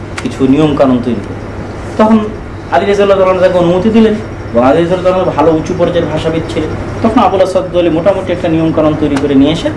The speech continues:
আলী ইবনে আবি তালেব রাদিয়াল্লাহু তাআলা আনহুকে দেখালেন। তখন উনি বললেন যে, "উনহু হাদান নাহু, তুমি এই পথে,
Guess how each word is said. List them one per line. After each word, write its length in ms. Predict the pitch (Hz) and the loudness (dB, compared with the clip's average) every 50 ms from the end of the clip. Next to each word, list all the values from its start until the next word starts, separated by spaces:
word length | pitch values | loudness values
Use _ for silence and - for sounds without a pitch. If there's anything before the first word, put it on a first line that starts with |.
| - - - - - - - - - - - - - | -6 -8 -10 -10 -10 -10 -10 -8 -8 -10 -8 -4 0
আলী 140 | - 175 190 | 2 2 2
ইবনে 160 | 185 185 185 | 2 2 2
আবি 120 | 170 160 156 | 0 2 2
তালেব 200 | 165 156 151 143 | 0 0 0 0
রাদিয়াল্লাহু 300 | 139 135 135 131 123 113 | -2 0 2 2 2 2
তাআলা 160 | 117 110 107 | 0 0 -2
আনহুকে 180 | 107 117 196 | 0 0 2
দেখালেন। 380 | 208 208 - - - - - - - - - - - - | 2 0 0 -2 -6 -12 -14 -16 -16 -16 -16 -16 -8 -2
তখন 220 | - 202 208 226 220 | 0 2 4 4 4
উনি 100 | 214 208 | 2 2
বললেন 220 | 208 180 185 196 | -2 -4 -4 -4
যে, 140 | 190 170 156 - - - | -2 -2 -4 -4 -4 -2
"উনহু 720 | 220 220 226 196 175 151 151 - - 175 190 208 226 233 214 - - - 101 117 | 2 2 4 4 2 0 -2 -2 0 0 2 4 4 2 0 -2 -6 -8 -4 -2
হাদান 560 | 123 139 143 147 143 135 131 113 117 110 107 | 0 2 4 4 4 4 4 2 2 0 0
নাহু, 500 | 104 101 104 110 127 131 - - 104 98 - - - - - - - - - - - - - - - - - - - - - - | -2 -2 -2 0 -2 -2 -2 -4 -6 -6 -6 -8 -8 -10 -10 -8 -8 -8 -8 -8 -8 -8 -8 -10 -10 -10 -10 -10 -8 -6 -4 -2
তুমি 440 | 151 156 156 - - - 143 147 | 0 0 0 -2 -2 0 2 4
এই 140 | 160 190 190 165 - | 4 4 2 0 2
পথে, 460 | 156 143 131 123 - - 165 185 202 | 2 2 2 2 0 -4 -4 -4 -4